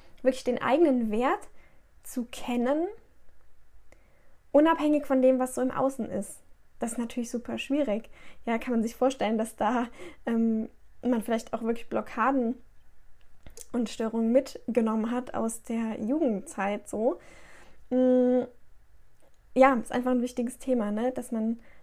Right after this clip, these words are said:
dass man weiß, dass es da, ähm, ja, im Prinzip herkommen kann, wenn man nämlich jetzt unausgeglichen ist, dann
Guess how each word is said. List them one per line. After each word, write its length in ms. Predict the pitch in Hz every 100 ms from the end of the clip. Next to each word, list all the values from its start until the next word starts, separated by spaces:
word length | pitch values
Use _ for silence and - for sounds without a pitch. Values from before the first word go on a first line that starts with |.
| -
dass 120 | -
man 180 | 233 226
weiß, 320 | 220 233 262
dass 80 | 247
es 200 | 226 -
da, 460 | 240 233 240 247 - -
ähm, 360 | 247 233 233 233 - - - - - - - - - - -
ja, 220 | 240 233 226 - - - - -
im 100 | 247
Prinzip 420 | 233 233 - 233 - - - - - - - -
herkommen 520 | 233 240 262 - 285 285
kann, 340 | - 269 285 233
wenn 140 | 240 254
man 200 | 269 269
nämlich 260 | 226 226
jetzt 420 | 214 262 - -
unausgeglichen 880 | - 226 - 240 - 254 254 - 262
ist, 300 | - 349 - - - - -
dann 340 | 233 240 262